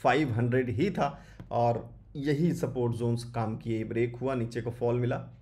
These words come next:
और ऊपर एक सेवन हंड्रेड पर हमारे पास था ही रेजिस्टेंस, उस पे भी काफ़ी अच्छे तरीके से मूवमेंट दिखाई दी है। तो इस बात पे लाइक ज़रूर बनता है और चैलेंज को पूरा करना है।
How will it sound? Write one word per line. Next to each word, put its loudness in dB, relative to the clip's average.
और -2
ऊपर 4
एक 0
सेवन 2
हंड्रेड 0
पर 2
हमारे 2
पास -4
था 6
ही 4
रेजिस्टेंस, -2
उस -8
पे -4
भी -6
काफ़ी -6
अच्छे -10
तरीके -12
से -12
मूवमेंट -8
दिखाई 2
दी -4
है। -8
तो 2
इस 2
बात 12
पे 10
लाइक 10
ज़रूर 8
बनता 8
है 4
और 2
चैलेंज 4
को -4
पूरा 2
करना 2
है। 2